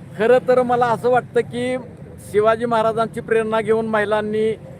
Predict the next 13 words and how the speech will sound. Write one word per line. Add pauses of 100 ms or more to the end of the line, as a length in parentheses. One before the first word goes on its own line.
(340)
धाडसानं
पुढे
यावं,
बाबासाहेब
आंबेडकरांचं
ज्ञान
घेऊन,
त्यांची
प्रेरणा
घेऊन
महिलांनी
पुढे
यावं.